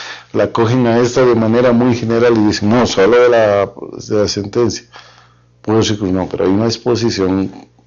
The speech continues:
siguiendo la secuencia de, de la fase de ejecución que sí le permite al, al ejecutado interponer, eh, otro recurso,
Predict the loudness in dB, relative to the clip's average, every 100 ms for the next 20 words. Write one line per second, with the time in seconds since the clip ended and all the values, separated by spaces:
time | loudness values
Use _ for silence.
0 | _ _ -4 0 2 2 2 2 0 -2
1 | -2 0 0 0 0 -2 -4 -10 -18 -20
2 | -20 -20 -20 -6 -2 0 0 0 0 2
3 | 0 0 -2 -4 -2 -2 -2 -4 -2 0
4 | 0 -2 -2 0 -2 -2 -4 -4 -10 -20
5 | -20 -20 -20 _ -2 0 0 -2 -6 -6
6 | -4 2 2 4 0 -4 -6 -4 -2 -4
7 | -4 -2 2 2 4 4 2 0 -4 -12
8 | -20 -18 -18 -18 -6 -4 0 0 0 -2
9 | -2 -2 -2 -6 -14